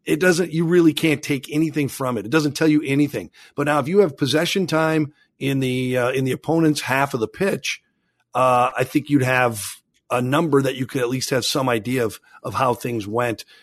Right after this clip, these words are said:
And, uh, i-, in this case, it would have been much different because, uh, the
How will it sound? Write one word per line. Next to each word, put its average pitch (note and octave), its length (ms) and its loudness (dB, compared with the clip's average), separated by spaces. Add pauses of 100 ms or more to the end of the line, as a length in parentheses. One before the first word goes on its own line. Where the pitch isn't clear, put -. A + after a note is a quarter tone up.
(200)
And, A#2+ 320 0
uh, A#2+ 240 4
i-, - 20 -6
in C3+ 320 0
this D#3+ 220 4
case, A#2+ 560 0 (360)
it C#3 140 2
would C#3+ 120 4
have C#3 80 4
been B2+ 140 2
much C#3 240 0
different A#2 520 0 (1300)
because, B2 880 0 (120)
uh, A2 500 2
the A#2 800 -8